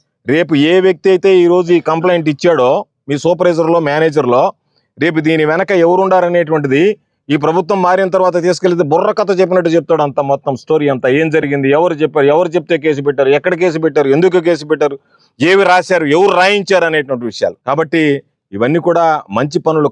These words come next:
కాదు అనేటువంటిది తెలియజేస్తున్నాం. ఖచ్చితంగా ఈరోజు పాపం ఆ కుటుంబ సభ్యులు మనోవేదనకు గురయ్యేటువంటి పరిస్థితి ఉంటుంది. మొట్టమొదటిసారిగా నాకే బాధేసింది, ఎందుకంటే నేను దాదాపుగా ఎనభై ఆరు రోజులు జైల్లో ఉన్నటువంటి వాడిని. ఈ రోజు లెక్క చేయలేదు, ఏ రోజు వెళ్ళి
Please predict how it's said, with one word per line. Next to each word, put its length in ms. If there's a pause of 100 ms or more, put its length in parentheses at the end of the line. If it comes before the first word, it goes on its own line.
(120)
కాదు 260
అనేటువంటిది 540
తెలియజేస్తున్నాం. 600 (580)
ఖచ్చితంగా 580 (140)
ఈరోజు 540 (200)
పాపం 260
ఆ 100
కుటుంబ 340
సభ్యులు 640
మనోవేదనకు 600
గురయ్యేటువంటి 440
పరిస్థితి 340
ఉంటుంది. 300
మొట్టమొదటిసారిగా 680
నాకే 280
బాధేసింది, 540
ఎందుకంటే 340
నేను 160
దాదాపుగా 560 (220)
ఎనభై 260
ఆరు 140
రోజులు 240
జైల్లో 300
ఉన్నటువంటి 460
వాడిని. 320
ఈ 40
రోజు 140
లెక్క 200
చేయలేదు, 560
ఏ 60
రోజు 220
వెళ్ళి 380